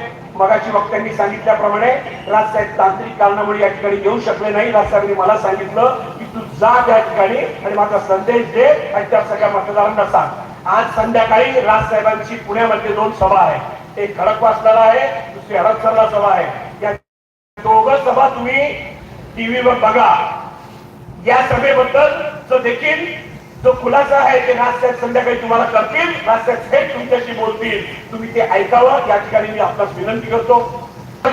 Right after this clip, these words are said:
हे मतदान तुम्ही पाच वर्षासाठी करणार आहात, हे विसरू नका. या ठिकाणी ऐकणारी दारू पाजतील, मटण खाऊ घालतील,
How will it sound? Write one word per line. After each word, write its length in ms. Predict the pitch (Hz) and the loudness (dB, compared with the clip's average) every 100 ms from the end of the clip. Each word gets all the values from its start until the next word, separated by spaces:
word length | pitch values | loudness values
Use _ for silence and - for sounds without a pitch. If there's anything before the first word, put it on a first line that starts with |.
| 269 254 285 302 - - - | 2 4 6 4 2 -6 -6
हे 140 | 202 247 | 2 2
मतदान 540 | 240 - 262 285 269 | 2 2 4 4 2
तुम्ही 160 | 277 262 - | -4 -6 0
पाच 240 | 254 269 262 | 2 2 2
वर्षासाठी 560 | 254 269 262 247 - | 0 0 0 -2 -2
करणार 300 | 240 220 214 | -2 0 2
आहात, 520 | 196 175 - _ - - - 254 | 4 2 0 _ -16 -16 -10 -6
हे 80 | |
विसरू 520 | 254 - _ _ 302 285 | -6 -6 _ _ 0 2
नका. 540 | 269 240 202 - - - - - _ - - - - - | 2 2 -2 0 0 0 -4 -12 _ -18 -18 -18 -10 -2
या 100 | 262 | 0
ठिकाणी 400 | 254 277 285 285 262 196 - - - 220 - - - - - - - - - - | 0 0 0 0 -4 -8 -14 -16 -18 -18 -18 -20 -20 -20 -20 -20 -20 -20 -6 0
ऐकणारी 440 | - 294 - - - - - - - | 2 4 4 2 -2 -6 -12 -10 0
दारू 220 | 294 339 339 | 4 4 4
पाजतील, 460 | 330 330 330 311 277 | 4 2 0 0 2
मटण 340 | 294 330 302 | 4 4 4
खाऊ 120 | 302 | 2
घालतील, 500 | 294 285 285 254 202 | 4 2 2 -2 -4